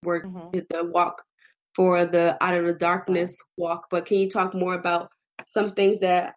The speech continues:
Speaker 1: I may have not mentioned that you have been doing to advocate for mental illness? Because I know you've been doing it for a very long time.
Speaker 2: I've really had a lot of doors open, which I'm very thankful for. Um, I don't know if people know the difference. There's,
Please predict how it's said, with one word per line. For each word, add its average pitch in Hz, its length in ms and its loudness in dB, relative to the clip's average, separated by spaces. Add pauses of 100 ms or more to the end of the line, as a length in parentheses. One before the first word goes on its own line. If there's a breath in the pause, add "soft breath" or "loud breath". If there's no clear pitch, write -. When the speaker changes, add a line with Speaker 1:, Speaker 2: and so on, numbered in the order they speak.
Speaker 1:
I 196 100 0
may 190 340 0
have 190 260 -6
not 196 260 -4
mentioned 202 440 -4
that 190 180 -4
you 208 100 -4
have 190 120 -2
been 185 160 -4
doing 185 260 -2
to - 140 -8
advocate 185 520 -6
for 185 120 -2
mental 190 340 0
illness? 190 320 0
Because 190 240 0
I 190 80 2
know 196 140 4
you've 190 160 2
been 185 160 0
doing 180 180 0
it 180 100 -4
for 175 120 0
a 165 60 -6
very 180 220 2
long 170 220 -4
time. 175 320 -6 (160)
Speaker 2:
I've 196 160 -4
really 233 280 -2
had 208 160 0
a - 40 0
lot 180 240 2
of 165 140 -2
doors 170 360 0
open, 156 360 -8
which 165 180 -6
I'm 165 220 -4
very 170 320 4
thankful 156 440 -8
for. 156 380 -4 (440)
Um, 175 460 0
I 208 80 4
don't 226 100 4
know 196 320 4
if 190 160 0
people 196 240 0
know 180 160 0
the 165 100 0
difference. 170 480 0 (140)
There's, 170 400 2